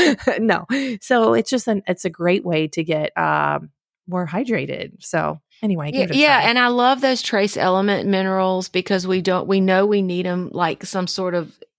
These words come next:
Speaker 2: we don't always think about what concretely those are. And it's kind of ridiculous to try to take a pill for all that. And I think
Speaker 1: Mm-hmm.
Speaker 2: sea salt's a wonderful addition.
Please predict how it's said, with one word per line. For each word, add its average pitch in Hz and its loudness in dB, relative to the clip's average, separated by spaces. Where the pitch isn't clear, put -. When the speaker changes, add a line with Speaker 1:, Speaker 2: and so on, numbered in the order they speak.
Speaker 2:
we 240 0
don't 311 4
always 285 2
think 226 0
about 202 0
what 196 2
concretely 180 -2
those 156 0
are. 113 0
And 202 2
it's - -2
kind 247 0
of 202 0
ridiculous 190 0
to 175 -4
try 175 0
to 160 -2
take 170 -4
a 160 -4
pill 160 -2
for 160 -10
all 156 -4
that. 156 -2
And 175 0
I 170 -2
think 185 2
Speaker 1:
Mm-hmm. 185 -2
Speaker 2:
sea 165 0
salt's - 0
a 165 2
wonderful 160 -2
addition. 160 -2